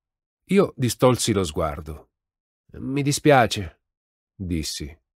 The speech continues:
"Non mi sei d'aiuto", disse lei. "Affatto." Un attimo dopo vi fu un sussurro nell'ascensore ad aria. "Eccomi", disse papà quietamente. Lo guardammo nella sua uniforme.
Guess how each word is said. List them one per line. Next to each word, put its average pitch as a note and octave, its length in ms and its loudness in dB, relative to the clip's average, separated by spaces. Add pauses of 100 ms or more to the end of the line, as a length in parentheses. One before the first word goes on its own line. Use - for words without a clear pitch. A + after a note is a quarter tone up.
(460)
"Non A2+ 180 -10
mi C3+ 120 -4
sei D#3 220 2
d'aiuto", B2+ 640 0 (460)
disse G#2+ 460 0
lei. D2 400 -4 (600)
"Affatto." G#2+ 920 0 (920)
Un B2+ 100 -2
attimo D3+ 340 4
dopo D3 480 6
vi B2 120 2
fu C#3 160 2
un B2 100 4
sussurro A#2+ 640 4
nell'ascensore G2 920 2
ad E2 120 0
aria. D#2 440 -4 (640)
"Eccomi", F#2 640 -2 (560)
disse D3+ 380 2
papà A2+ 360 6
quietamente. F2 960 -2 (560)
Lo A2+ 180 4
guardammo A#2 640 4
nella G#2+ 320 2
sua A#2+ 280 2
uniforme. E2 800 -4